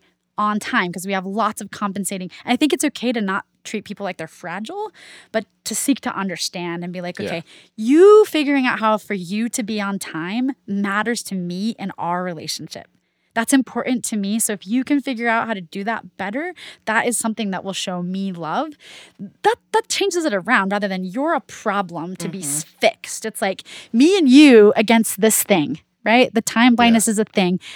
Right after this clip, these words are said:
Speaker 1: Me and you are gonna look at that and how are we gonna figure that out rather than you are the problem, right?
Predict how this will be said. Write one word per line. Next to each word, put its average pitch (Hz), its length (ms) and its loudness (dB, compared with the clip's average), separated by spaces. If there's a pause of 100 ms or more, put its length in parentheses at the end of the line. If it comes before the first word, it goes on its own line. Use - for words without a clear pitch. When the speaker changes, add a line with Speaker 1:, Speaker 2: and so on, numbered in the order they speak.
(180)
Speaker 1:
Me 262 140 8
and 240 60 6
you 311 300 10
are 269 80 8
gonna 226 220 4
look 220 180 2
at - 140 2
that 196 180 6
and 196 80 -4
how 247 260 2
are 262 40 4
we 247 120 2
gonna 214 140 0
figure 202 260 -4
that 180 160 -2
out 175 240 -2 (140)
rather 240 220 6
than 214 120 6
you 220 600 6
are 202 260 6
the 185 80 2
problem, 170 560 -4
right? 202 180 -4